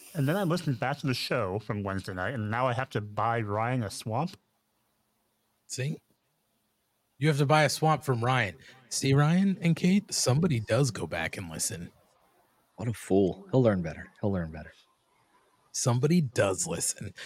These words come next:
Speaker 2: Well, Joe, welcome aboard officially. We made the announcement, uh,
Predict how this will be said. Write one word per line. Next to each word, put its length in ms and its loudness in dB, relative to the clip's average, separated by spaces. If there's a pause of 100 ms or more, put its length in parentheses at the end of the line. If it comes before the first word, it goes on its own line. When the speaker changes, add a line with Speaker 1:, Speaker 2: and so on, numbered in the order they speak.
(220)
Speaker 2:
Well, 200 10
Joe, 260 8
welcome 460 6
aboard 380 6
officially. 560 4
We 120 4
made 260 6
the 120 6
announcement, 800 2
uh, 600 2